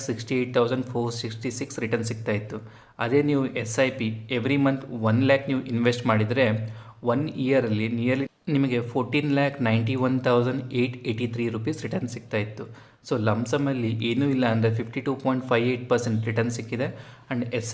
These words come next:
ಐ ಪಿಯಲ್ಲಿ ಏನೂ ಇಲ್ಲ ಅಂದರೆ ಫಿಫ್ಟಿ ಸೆವೆನ್ ಪಾಯಿಂಟ್ ಏಯ್ಟ್ ಏಯ್ಟ್ ಪರ್ಸೆಂಟ್ ಸಿ ಎ ಜಿ ಆರ್ ರಿಟರ್ನ್ ಸಿಕ್ಕಿದೆ. So, ಇದು ಬುಲ್ಲಿಶ್ ಮಾರ್ಕೆಟಿನ ಸಿನಾರಿಯೋ. So, ಬುಲ್ಲಿಶ್ ಮಾರ್ಕೆಟಲ್ಲಿ ಎಷ್ಟು ರಿಟರ್ನ್ ಸಿಗುತ್ತೆ ಅಂತ ನಿಮಗೆ ಗೊತ್ತಾಯಿತು.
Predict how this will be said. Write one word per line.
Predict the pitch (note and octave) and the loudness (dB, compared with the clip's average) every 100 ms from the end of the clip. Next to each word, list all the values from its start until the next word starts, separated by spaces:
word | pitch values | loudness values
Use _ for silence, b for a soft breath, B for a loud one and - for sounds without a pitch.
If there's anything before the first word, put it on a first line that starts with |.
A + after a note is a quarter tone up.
| D3+ | 2
ಐ | C#3+ | 0
ಪಿಯಲ್ಲಿ | C#3+ B2+ B2+ B2 A#2 A#2+ | 0 0 0 -2 0 0
ಏನೂ | B2 B2 | 2 2
ಇಲ್ಲ | A2+ A2 | 4 4
ಅಂದರೆ | C#3+ - | 2 0
ಫಿಫ್ಟಿ | A#2+ C#3 A#2 | -2 -2 0
ಸೆವೆನ್ | A#2+ A2 A2 | 2 2 2
ಪಾಯಿಂಟ್ | C3+ D3+ C3 | 2 0 -2
ಏಯ್ಟ್ | A2 A#2 | -2 -2
ಏಯ್ಟ್ | A2+ | -2
ಪರ್ಸೆಂಟ್ | A2 A2+ D3+ - | -2 0 0 0
ಸಿ | A#2+ A#2 | 2 2
ಎ | G#2+ | 2
ಜಿ | A2 | 4
ಆರ್ | C#3+ C3+ | 4 2
ರಿಟರ್ನ್ | A2+ A2 A2 | 0 0 0
ಸಿಕ್ಕಿದೆ. | - G#2 G#2+ - - _ _ _ _ _ _ _ - - | -2 -4 -6 -14 -20 _ _ _ _ _ _ _ -8 2
So, | D#3 C#3+ | 4 6
ಇದು | C#3+ B2+ | 4 2
ಬುಲ್ಲಿಶ್ | A#2+ B2 D#3 - C3+ | 2 2 2 0 2
ಮಾರ್ಕೆಟಿನ | A#2+ A#2+ A#2+ D#3 D3+ | 2 2 0 -2 -2
ಸಿನಾರಿಯೋ. | - A#2 A2 G#2 - B B - | 2 6 6 4 -2 B B -2
So, | B2+ A2 | 0 2
ಬುಲ್ಲಿಶ್ | A#2 C#3+ A2+ C#3 | 2 2 2 0
ಮಾರ್ಕೆಟಲ್ಲಿ | C3 D3 C#3 C#3+ A2+ | 2 2 2 2 2
ಎಷ್ಟು | A2 C3+ | 2 0
ರಿಟರ್ನ್ | A#2+ B2+ B2+ | 2 2 0
ಸಿಗುತ್ತೆ | B2+ B2 A#2+ | 0 2 4
ಅಂತ | A#2+ C#3 | 2 2
ನಿಮಗೆ | C3+ A2+ | 0 2
ಗೊತ್ತಾಯಿತು. | A2 G#2+ G#2+ | 4 4 2